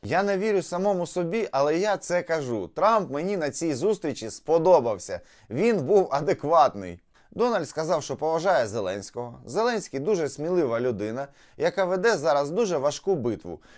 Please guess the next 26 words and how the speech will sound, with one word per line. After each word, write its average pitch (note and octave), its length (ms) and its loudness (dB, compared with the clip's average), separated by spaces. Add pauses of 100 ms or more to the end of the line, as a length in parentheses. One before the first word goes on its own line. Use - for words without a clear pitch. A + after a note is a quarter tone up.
І F#3 100 -4
цю B3 220 0
битву G3+ 380 0
Україна F3+ 600 0
веде F#3+ 340 2
успішно. D3+ 760 -4 (520)
Трамп A3+ 240 2
реалістично D3+ 680 0
сказав, C3 380 -4
що - 140 -8
всі F3 220 -2
думали, B2+ 400 -2
що B2+ 180 -4
Україна A#2+ 460 -2
паде C3 320 0
за G#2 140 -4
три G#2 240 -4
дні, F3+ 300 -6 (260)
але A3+ 240 2
війна A#3+ 320 0
продовжується D3+ 680 0
вже B2+ 200 -4
три G#3+ 180 -2
з - 60 -6
половиною C#3+ 600 -2
роки. F2+ 320 -6